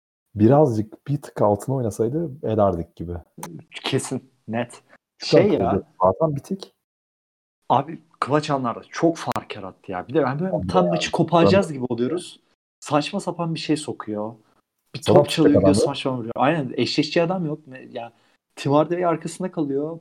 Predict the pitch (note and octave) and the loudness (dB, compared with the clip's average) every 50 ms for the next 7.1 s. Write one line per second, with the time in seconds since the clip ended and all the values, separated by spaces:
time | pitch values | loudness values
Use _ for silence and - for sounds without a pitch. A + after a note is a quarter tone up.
0 | _ - - C#3 C3+ C3 - - - D#3 D3+ D#3 - C#3 B2+ A#2 - C3 C3 - | _ -2 0 0 0 0 -2 -4 -2 -2 -2 -2 -4 -8 -6 -2 -2 -2 0 0
1 | D#3+ D3+ D3 - - C#3 C3+ - _ - D3+ C#3+ C3+ C3+ D3+ C#3+ C#3+ - - - | 0 0 0 0 -2 -4 -4 -4 _ -2 0 0 0 0 -2 -6 -8 -4 0 0
2 | C#3+ C3+ C3+ - D3 - - - - C#3 C3 - - D#3 - - _ - C3 C3 | 0 2 0 -2 -6 -10 -6 -2 0 0 0 0 -2 -6 -8 -6 _ 0 2 2
3 | C3+ C3 C3 C3 C3+ D3 D#3+ D#3+ D#3 D3 - - _ _ _ _ _ _ _ _ | 2 2 2 0 2 2 2 2 2 2 -2 -8 _ _ _ _ _ _ _ _
4 | - C3+ C3 C3 B2 C#3 C#3+ D3 D3 D3 D3 C#3+ D3+ D3+ C3+ - - A#2 A2+ A2+ | 0 2 4 4 6 6 4 4 4 4 4 4 4 2 0 -4 -6 -4 -4 -4
5 | A2+ A2+ A2+ B2 C3 C#3 D3 D3 C3+ C#3 C3+ B2+ B2+ C#3 C#3+ C#3+ E3 E3+ F#3+ F#3+ | -4 -2 0 2 2 2 2 -2 -6 -6 -2 0 0 0 0 0 -2 -4 -4 -8
6 | - - B3 - - A2+ G2 F#2+ A2 A#2 A2+ - - E3+ F#3 - - - A#2+ G#2 | -10 -10 -10 -8 -8 -8 -8 -6 -6 -6 -4 -2 -4 -4 -4 -6 -6 -6 -6 -6
7 | - | -8